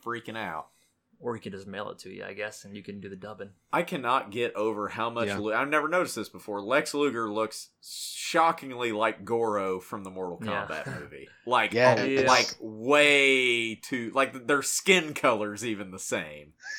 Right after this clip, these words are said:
Speaker 3: <laughs>
Speaker 1: You throw two extra arms on that sumbitch, he's about to get
Speaker 3: Yeah.
Speaker 1: kicked in the dick by Johnny Cage.
Speaker 2: I guess they're making a third Mortal Kombat movie.
Speaker 1: Really? Has
Speaker 2: Yeah.
Speaker 1: that been, like, kind of in development hell
Speaker 2: Sort of, but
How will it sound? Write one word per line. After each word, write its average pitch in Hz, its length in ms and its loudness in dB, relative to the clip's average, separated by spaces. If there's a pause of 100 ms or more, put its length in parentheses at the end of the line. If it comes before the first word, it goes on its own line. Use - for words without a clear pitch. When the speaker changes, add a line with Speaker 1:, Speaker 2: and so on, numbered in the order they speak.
(120)
Speaker 3:
<laughs> - 0 -
Speaker 1:
You 165 1400 6
throw 180 280 4
two 185 260 2
extra 160 380 4
arms 135 400 2
on 135 140 2
that 139 160 0
sumbitch, 135 800 0 (840)
he's 131 200 -12
about 117 240 2
to 113 80 -8
get 117 260 0
Speaker 3:
Yeah. 135 140 6
Speaker 1:
kicked 165 200 2
in 127 100 -8
the 110 60 -8
dick 120 300 -2
by 104 160 0
Johnny 101 320 -6
Cage. 80 500 -6
Speaker 2:
I 123 60 -6
guess 170 220 2
they're 226 100 0
making 147 380 2
a 110 280 -4
third 135 380 2
Mortal 123 220 2
Kombat 127 420 -4
movie. 98 480 -10
Speaker 1:
Really? 139 440 6
Has 135 60 -2
Speaker 2:
Yeah. 208 100 8
Speaker 1:
that 214 100 2
been, 208 180 6
like, 147 200 2
kind 139 180 2
of 123 80 -2
in 113 260 -8
development 107 560 0
hell - 240 0
Speaker 2:
Sort 180 120 8
of, 107 100 6
but - 0 -